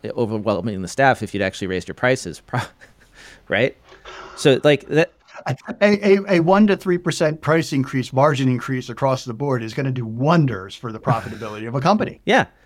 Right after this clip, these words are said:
Speaker 1: So, so thi-,
Speaker 2: It's that simple.
Speaker 1: this is the fault of C P A firm management. Not raising
Speaker 2: Mm-hmm.
Speaker 1: prices,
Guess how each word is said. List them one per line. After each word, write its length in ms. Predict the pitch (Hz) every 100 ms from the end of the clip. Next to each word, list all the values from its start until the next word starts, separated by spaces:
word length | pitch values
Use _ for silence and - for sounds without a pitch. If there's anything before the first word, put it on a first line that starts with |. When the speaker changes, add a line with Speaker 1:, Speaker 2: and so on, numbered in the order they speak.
| _ _
Speaker 1:
So, 280 | - 185 - _
so 120 | -
thi-, 120 | 180 208
Speaker 2:
It's 100 | 135
that 160 | 196
simple. 180 | 226 226
Speaker 1:
this 140 | 170
is 80 | 240
the 100 | 233
fault 320 | - 120 123
of 100 | 165
C 160 | - 120
P 160 | - 147
A 60 |
firm 240 | - 104 120
management. 480 | 185 190 - - - _ _ _ _ _ -
Not 280 | 110 139
raising 280 | 160 156 202
Speaker 2:
Mm-hmm. 80 | 311
Speaker 1:
prices, 540 | 117 98 - 110 -